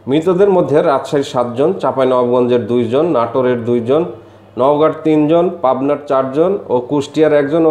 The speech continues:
মেহেরপুরের একজন বাসিন্দা রয়েছেন। মৃতদের স্বাস্থ্যবিধি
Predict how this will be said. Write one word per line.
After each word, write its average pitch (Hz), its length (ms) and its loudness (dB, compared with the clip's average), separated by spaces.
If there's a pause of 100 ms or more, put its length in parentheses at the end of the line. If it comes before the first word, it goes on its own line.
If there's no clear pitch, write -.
মেহেরপুরের 131 520 0
একজন 113 280 0
বাসিন্দা 110 360 -2
রয়েছেন। 101 380 -2 (640)
মৃতদের 160 440 2
স্বাস্থ্যবিধি 165 520 0